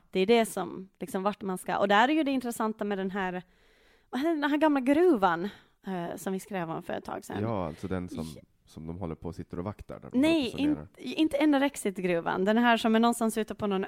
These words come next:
Speaker 1: ö. Oj, gud, nej, jag
Speaker 2: Ja,
Speaker 1: kommer
Speaker 2: tänker
Speaker 1: ihåg.
Speaker 2: du den ute på Nyhamn, eller?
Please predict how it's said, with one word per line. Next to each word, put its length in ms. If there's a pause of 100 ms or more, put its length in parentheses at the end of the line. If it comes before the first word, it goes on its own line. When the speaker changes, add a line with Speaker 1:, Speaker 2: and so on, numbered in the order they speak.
Speaker 1:
ö. 460 (760)
Oj, 260
gud, 200
nej, 140
jag 120
Speaker 2:
Ja, 160
Speaker 1:
kommer 120
Speaker 2:
tänker 160
Speaker 1:
ihåg. 80
Speaker 2:
du 60
den 180
ute 220
på 360
Nyhamn, 540
eller? 340